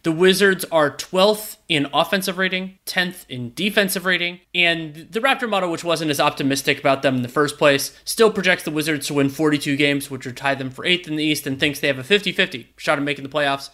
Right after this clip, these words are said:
And elo, which is, again, more on how the teams have played so far, is sixty-eight percent that the Wizards will make the playoffs.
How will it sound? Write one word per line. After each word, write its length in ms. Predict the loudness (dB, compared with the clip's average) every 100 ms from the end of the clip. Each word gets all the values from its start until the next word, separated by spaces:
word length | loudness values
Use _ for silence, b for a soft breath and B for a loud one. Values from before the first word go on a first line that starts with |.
| b
And 240 | -2 -2 0
elo, 260 | 2 2 2
which 220 | -2 -4
is, 160 | -4 -2
again, 240 | -2 0
more 220 | 0 -2
on 120 | -2
how 120 | -2 -4
the 80 |
teams 200 | -4 -8
have 100 | -4
played 180 | -4 -2
so 80 | -2
far, 260 | 2 2 2
is 140 | 0
sixty-eight 460 | -2 0 0 -2 -2
percent 520 | -2 0 -2 -4 0
that 240 | 0 0
the 80 | -2
Wizards 280 | 0 -2 -4
will 60 |
make 120 | -6 -4
the 120 | 0
playoffs. 300 | 2 0